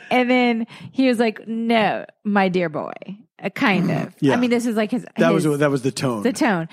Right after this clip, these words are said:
Speaker 2: Was
Speaker 1: He
Speaker 2: my, <laughs> it was a very "my dear boy" tone.
Speaker 1: It was like, "My dear boy." He was like, he was like, "Well, if you consider them being shaped in the river of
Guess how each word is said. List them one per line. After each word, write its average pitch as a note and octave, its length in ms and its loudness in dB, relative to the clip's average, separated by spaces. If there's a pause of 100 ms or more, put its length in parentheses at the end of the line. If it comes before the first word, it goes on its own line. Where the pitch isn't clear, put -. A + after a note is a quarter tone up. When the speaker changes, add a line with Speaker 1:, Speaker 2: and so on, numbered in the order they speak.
(180)
Speaker 2:
Was D3+ 160 4
Speaker 1:
He B3+ 60 2
Speaker 2:
my, D3+ 140 2
<laughs> - 0 -
it - 120 2
was B3 140 2
a G3+ 40 2
very F#3 260 2
"my D#3+ 220 2
dear D3 180 0
boy" B2+ 220 0
tone. C3 220 0
Speaker 1:
It C4 80 2
was C4+ 100 0
like, C4+ 160 0
"My C4 120 0
dear A#3 200 0
boy." D#3 220 -4 (360)
He C4 180 2
was B3 100 0
like, A#3 240 0
he B3 220 2
was A#3+ 100 0
like, F#3+ 300 0 (320)
"Well, A#3+ 300 2
if A#3 180 -2
you B3+ 140 2
consider B3 1120 0 (340)
them G#3 500 2
being G3+ 260 0
shaped B3 640 -2
in G3+ 300 2
the F3+ 300 2 (160)
river G#3 880 0
of F3+ 500 0